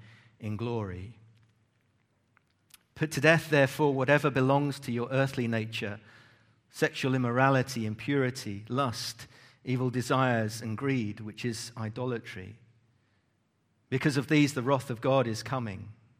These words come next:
You used to walk in these ways in the life you once lived, but now you must rid yourselves of all such things as these: anger, rage, malice, slander,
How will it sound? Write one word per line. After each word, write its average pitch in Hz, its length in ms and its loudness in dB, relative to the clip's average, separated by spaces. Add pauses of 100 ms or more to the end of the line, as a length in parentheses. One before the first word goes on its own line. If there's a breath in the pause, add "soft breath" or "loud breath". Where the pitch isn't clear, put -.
(600)
You 123 120 -4
used 156 440 0
to 131 100 -4
walk 156 340 -2 (340 loud breath)
in 117 200 -2
these 113 240 -2
ways 110 580 -2 (220 loud breath)
in 127 80 -2
the 127 80 2
life 131 320 4
you 123 120 -2
once 156 380 -2
lived, 104 240 -4
but 120 160 -6
now 165 400 2 (220 loud breath)
you 123 120 -2
must 123 300 -4
rid 139 220 0
yourselves 127 480 -2
of 117 80 -6
all 139 140 -2
such 127 340 -8
things 120 320 -6
as 117 140 -8
these: 101 600 -12 (560)
anger, 110 540 -6 (160)
rage, 107 680 -6
malice, 113 600 -6 (400 loud breath)
slander, 117 720 -4